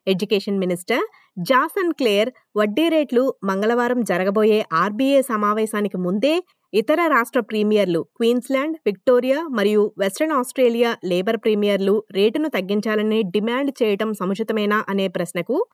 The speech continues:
ఆయన సమాధానమిచ్చారు. పాలస్తీనియన్లు మరియు ఇజ్రాయెల్ శాంతి కార్యకర్తలపై దాడి చేసినట్లు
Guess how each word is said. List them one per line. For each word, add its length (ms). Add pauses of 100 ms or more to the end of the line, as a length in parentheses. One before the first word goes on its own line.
ఆయన 240
సమాధానమిచ్చారు. 1120 (760)
పాలస్తీనియన్లు 920
మరియు 340
ఇజ్రాయెల్ 520
శాంతి 420
కార్యకర్తలపై 1000
దాడి 380
చేసినట్లు 640